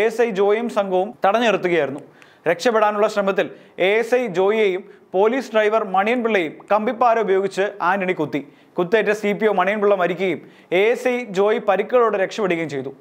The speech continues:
കൊലപാതകത്തിന് ശേഷം ഒളിവിൽ പോയ ആന്റണിയെ കണ്ടെത്താൻ കേരളത്തിലും തമിഴ്നാട്ടിലും വലിയ തെരച്ചിൽ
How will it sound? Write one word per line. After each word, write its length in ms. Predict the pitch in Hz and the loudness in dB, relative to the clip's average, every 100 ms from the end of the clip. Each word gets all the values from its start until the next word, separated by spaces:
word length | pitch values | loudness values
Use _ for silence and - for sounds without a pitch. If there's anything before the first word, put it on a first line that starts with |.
| _ _ _ - | _ _ _ -2
കൊലപാതകത്തിന് 600 | 226 247 285 277 247 254 226 | 2 2 2 2 0 0 0
ശേഷം 220 | 208 233 226 | -2 -4 -2
ഒളിവിൽ 280 | 196 220 247 202 | 0 0 0 0
പോയ 140 | 220 214 208 202 | 2 2 0 -2
ആന്റണിയെ 280 | 202 208 156 | 0 -2 -2
കണ്ടെത്താൻ 380 | 180 180 185 196 226 - - - | -2 -2 0 0 -2 -16 -8 0
കേരളത്തിലും 460 | 185 208 214 220 208 | 2 2 0 -2 0
തമിഴ്നാട്ടിലും 480 | 185 214 226 214 202 | 2 2 0 0 -2
വലിയ 140 | 190 233 | 0 2
തെരച്ചിൽ 240 | 214 196 | 0 0